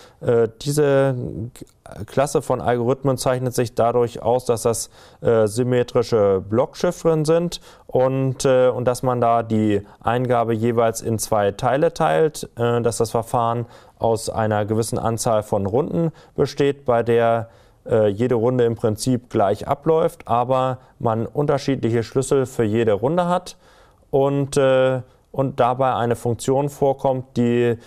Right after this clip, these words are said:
nicht rückgängig zu machen ist, ne? Also bei diesen S-Boxen war es ja so, wenn ich jetzt sechs Bits auf vier Bits abbilde, dann, ähm, dann, äh, geht ja quasi Information verloren.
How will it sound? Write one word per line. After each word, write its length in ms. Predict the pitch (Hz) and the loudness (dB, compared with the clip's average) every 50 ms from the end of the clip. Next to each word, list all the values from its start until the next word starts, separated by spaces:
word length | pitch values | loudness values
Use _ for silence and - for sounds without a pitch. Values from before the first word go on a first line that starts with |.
| - - - | -20 -12 -6
nicht 300 | - 123 127 113 - - | -2 -2 -2 -2 -2 -2
rückgängig 460 | 117 110 - 120 110 104 104 101 - | -2 0 0 0 0 0 -2 -4 -4
zu 100 | - 104 | -4 -4
machen 320 | 92 85 - - - 87 | -2 -4 -4 -6 -8 -10
ist, 220 | - - - - - | -8 -10 -10 -8 -6
ne? 120 | 92 110 | -4 -2
Also 220 | 110 104 107 107 104 | -2 -2 0 0 0
bei 140 | 107 107 | 0 0
diesen 240 | 101 107 101 104 107 | 0 0 -2 -2 -2
S-Boxen 760 | - 127 135 - - - 139 131 - - 139 131 123 123 113 | -2 -4 -4 -2 -2 -2 -2 -2 -2 -4 -4 -4 -2 -2 0
war 140 | 113 117 113 | 0 0 0
es 80 | 110 | 0
ja 100 | 123 117 | 0 0
so, 320 | 107 107 113 113 117 117 113 - - - - _ _ | 0 2 0 2 0 0 -2 -6 -14 -20 -20 _ _
wenn 160 | - - 113 | -4 -2 -2
ich 80 | 110 104 | 0 0
jetzt 180 | 113 104 - - | 0 -2 0 0
sechs 360 | - 127 127 - - - - | -2 -2 -2 -2 -8 -12 -6
Bits 500 | - - 131 127 - - - - - - - | -2 -2 -2 -2 -2 -6 -8 -8 -8 -6 -2
auf 240 | - 110 107 104 - | 0 0 2 0 -2
vier 340 | - - - - 147 151 143 | -6 -8 -4 0 0 0 0
Bits 500 | 127 127 139 131 - - - - - - - | 0 0 -2 -2 -2 -6 -10 -10 -10 -6 -4
abbilde, 580 | 120 120 - - - 127 123 123 120 120 117 | -4 -4 -2 -2 0 2 2 2 2 2 2
dann, 480 | 113 - 110 107 110 110 113 110 110 107 - - - - _ _ _ _ - | 2 0 0 0 0 0 0 -2 -2 -4 -10 -16 -20 -20 _ _ _ _ 0
ähm, 720 | 107 104 104 101 101 101 101 101 101 101 98 101 98 95 90 | 2 2 4 4 2 2 2 2 0 0 0 -2 -2 0 0
dann, 200 | 101 101 101 98 | 0 0 0 -2
äh, 340 | - - - 101 104 95 95 | -4 -4 -2 0 0 0 0
geht 220 | 98 117 107 - | -2 -2 -2 0
ja 80 | 117 101 | -2 -2
quasi 320 | - - 110 104 98 107 | 0 0 -2 0 0 0
Information 640 | 104 101 - 107 98 98 95 95 - - 107 107 110 | -2 -2 -2 -2 -2 -2 -2 -4 -2 -2 0 0 0
verloren. 560 | 104 - 120 113 104 107 107 107 107 107 107 | -2 -2 -2 0 2 2 2 0 0 -2 -4